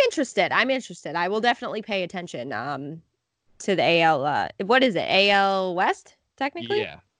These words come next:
Speaker 1: Okay. Yeah, I, I would definitely pay attention. Um, actually, so I'm not sure. I'm gonna turn this podcast into, like, a Yankees slash Bachelor podcast because we all know that those are the two greatest things in the world.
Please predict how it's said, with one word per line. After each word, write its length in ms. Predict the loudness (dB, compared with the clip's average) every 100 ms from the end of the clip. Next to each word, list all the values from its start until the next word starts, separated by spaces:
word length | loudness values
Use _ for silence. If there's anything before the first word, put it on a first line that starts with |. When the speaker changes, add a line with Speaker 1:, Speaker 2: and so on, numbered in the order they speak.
| _ -10
Speaker 1:
Okay. 260 | -8 -6 -8 _ _ -20 -20 _ 2
Yeah, 80 | 4
I, 180 | 4 2
I 100 | -2 -2
would 80 | 0
definitely 360 | -2 -2 -10
pay 200 | -6 -6
attention. 460 | -6 -8 -8 -10 -12 _ -2
Um, 400 | 2 2 0 -4 -2
actually, 680 | -2 -4 -10 -8 -10 -14 -16 -16
so 520 | -6 -2 0 0 -4 -6
I'm 140 | -6
not 180 | -6 -8
sure. 720 | -8 -4 -2 -2 -2 -4 -10 _ _ _ _
I'm 100 | -14
gonna 140 | -12 -12
turn 260 | -10 -10
this 180 | -8 -12 -10
podcast 560 | -8 -8 -6 -8 -8 -8
into, 280 | -10 -6 -2
like, 240 | -2 0
a 220 | 0 0 -4 -20 -20 -16 0
Yankees 400 | 2 2 0 -2
slash 300 | -2 -2 -2 -4
Bachelor 460 | 0 0 -2 -10 -8
podcast 640 | -6 -6 -4 -4 -4 -10 -10
because 440 | -8 -4 -4 -6 -14 _
we 180 | -2 0
all 140 | 2 2
know 240 | 0 2
that 220 | 0 -2 _
those 220 | 2 2 2
are 80 |
the 100 | 0
two 240 | -4 -2 -2
greatest 380 | 0 0 -2 -6
things 240 | -8 -8
in 80 | -6
the 80 | 0
world. 400 | 2 2 0